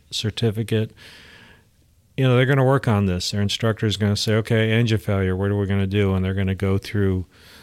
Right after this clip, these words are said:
their procedure and, and line up with a, a field or a road, or if you're lucky, an airport. And, um, you know, you're gonna go around out of it, and, and that's gonna be the end of it. You know, you'll do that over and over and over again until your instructor feels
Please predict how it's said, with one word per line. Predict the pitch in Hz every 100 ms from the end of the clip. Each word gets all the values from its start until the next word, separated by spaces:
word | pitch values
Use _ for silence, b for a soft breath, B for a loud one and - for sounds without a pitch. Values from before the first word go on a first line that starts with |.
| B -
their | 104
procedure | - 104 - 101 98 87 104 98
and, | 92 90 95 104
and | 110 98 98
line | 101 101
up | 101 -
with | 90
a, | 95 92 92 107
a | 104 98
field | - 101 101 101
or | 101 95
a |
road, | 92 95 98 104 98
or | 92 90 - 135
if | 107 -
you're | 95
lucky, | 95 95 117 98
an | 104 104 92
airport. | 95 98 - 104 107 - - B B B B B
And, | - 107 104 101 104
um, | 98 98 95 101 214 _ _ _ _ _ -
you | 107
know, | 95
you're | 92
gonna | 104 98
go | 104
around | 104 104 107 107
out | 98 104
of | 107 123
it, | 151
and, | 113 104 107 104
and | 101 107 104 101
that's | 104 101
gonna | - 107
be | 104
the | 101 110
end | 135
of | 110 87
it. | 90
You | 101 95
know, | 98
you'll | 95 95
do | 92 101
that | 101 101 101
over | 107 104 101 104 -
and | 110 101
over | 101 98 98
and | 98
over | 104 113 104
again | 95 92
until | 101 -
your | 98
instructor | 95 - 101 92 98
feels | - 98 95 -